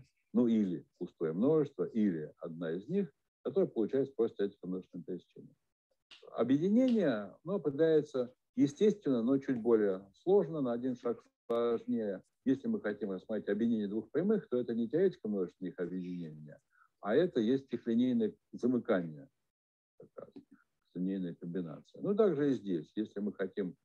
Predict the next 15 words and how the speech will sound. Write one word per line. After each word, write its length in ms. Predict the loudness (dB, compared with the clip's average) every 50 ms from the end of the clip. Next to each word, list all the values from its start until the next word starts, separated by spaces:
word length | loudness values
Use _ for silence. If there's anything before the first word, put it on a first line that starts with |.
| _ _ _ _ _ -10
определить, 760 | -10 -8 -6 -6 -6 -4 -4 -4 -2 -2 -4 -4 -6 -10 _ _ _ _ _ -16
м, 380 | -14 -12 -10 -10 -10 -12 -12 -12 -8
объединение 800 | -6 -2 0 0 0 0 0 0 2 2 4 4 2 2 0 -2 -2 -2
разумным 500 | 0 0 0 0 -2 -2 -2 -2 0 0
образом, 520 | -2 -2 -2 -6 -10 -10 -12 -16 -18 -20 _ _ _ _ _ _ _ _ -2
подпространство 680 | -2 0 2 0 0 0 -2 -6 -8 -8 -6 -6 -6 -4
определяемости, 640 | -2 -2 -2 2 2 4 4 4 2 2 0 -4
надо 240 | -2 0 2 2 2
взять 280 | 2 2 2 0 0 -2
просто 360 | -4 -4 -4 -2 -6 -8 -8 _ _ _ _ _ _
замыкание 680 | -2 0 2 2 2 2 2 2 2 4 4 2 2 2
их 200 | 0 -2 -2 0
теоретика 460 | 2 4 4 4 4 2 0 -4 -8 -6
множественного 540 | -2 -2 -2 -2 -2 -6 -10 -10 -8 -8
объединения. 580 | -8 -8 -10 -12 -12 -12 -14 -14 -16 -16 -18 _